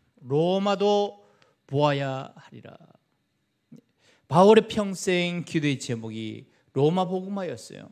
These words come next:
이 로마 복음화는 바로 하나님의 뜻이었기 때문에요. 하나님께서는 바울의 기도 제목대로 로마 복음화 이루어질 수 있도록 하나님께서 함께해 주셨고, 로마 복음화의 중요한 인물들을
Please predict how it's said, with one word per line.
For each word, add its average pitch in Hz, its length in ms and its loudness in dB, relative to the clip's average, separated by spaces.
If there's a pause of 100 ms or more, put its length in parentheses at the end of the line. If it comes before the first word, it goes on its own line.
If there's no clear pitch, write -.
(880)
이 208 160 6
로마 190 320 8
복음화는 208 840 4
바로 143 220 0
하나님의 214 580 2
뜻이었기 240 460 -2
때문에요. 101 540 -10 (360)
하나님께서는 151 1200 0 (280)
바울의 160 420 6
기도 180 260 0
제목대로 131 1120 -2 (280)
로마 180 360 6
복음화 185 640 2 (480)
이루어질 165 460 2
수 156 140 -8
있도록 123 600 -4 (260)
하나님께서 117 640 -4
함께해 190 440 -8
주셨고, 107 560 -14
로마 151 300 2
복음화의 151 480 -2
중요한 226 600 2
인물들을 190 720 -4